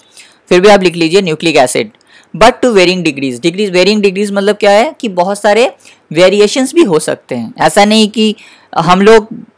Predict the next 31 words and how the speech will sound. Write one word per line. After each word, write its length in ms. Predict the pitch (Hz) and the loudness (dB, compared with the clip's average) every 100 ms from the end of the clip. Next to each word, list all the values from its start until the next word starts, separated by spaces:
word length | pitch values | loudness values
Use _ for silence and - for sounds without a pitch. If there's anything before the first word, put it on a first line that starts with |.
| _ _ _ _ _ _ - | _ _ _ _ _ _ -2
अ, 260 | 165 165 170 | 2 4 4
कॉमन 480 | 170 175 190 208 208 | 4 2 2 0 0
एक 500 | 202 185 _ - 165 | -2 -2 _ -10 -6
जेनेटिक 400 | 156 180 185 190 | -2 -2 -2 -2
मटेरियल 380 | 170 160 190 196 | -4 -2 0 0
शो 220 | - 202 | 2 0
कर 220 | 185 160 | 2 0
रहे 140 | 135 147 | 2 -2
हैं, 120 | 202 | -4
sharing 360 | - 156 170 | -2 -2 0
a 80 | 175 | -2
common 240 | 170 165 185 | -2 -4 -4
genetic 280 | 185 170 151 | -6 -6 -8
material, 340 | 143 160 165 - _ _ - _ _ _ - | -10 -6 -6 -6 _ _ -20 _ _ _ -4
तो 80 | 190 | -2
हम 200 | 180 185 | 0 2
लोग 180 | 208 202 | 2 2
सभी 460 | 196 175 233 214 - | 0 2 2 0 -2
सिमिलर 480 | 190 185 190 180 - _ - 156 | -6 0 2 2 0 _ -10 -4
होंगे, 280 | 156 131 | -2 0
राइट? 340 | 135 202 220 - | 2 2 2 -4
ऐसा 180 | 156 175 | -2 0
नहीं 240 | 175 156 123 | 0 -2 -6
है, 60 | |
बहुत 300 | 101 151 180 | -2 2 2
सारे 200 | 196 196 | 4 2
वेरिएशंस 540 | 214 165 151 151 170 156 | 2 2 0 -2 -6 -4
भी 140 | 233 | -4
हो 180 | 233 139 | -2 -4
सकते 340 | 135 117 - | -4 -6 -4
हैं, 140 | 113 | -6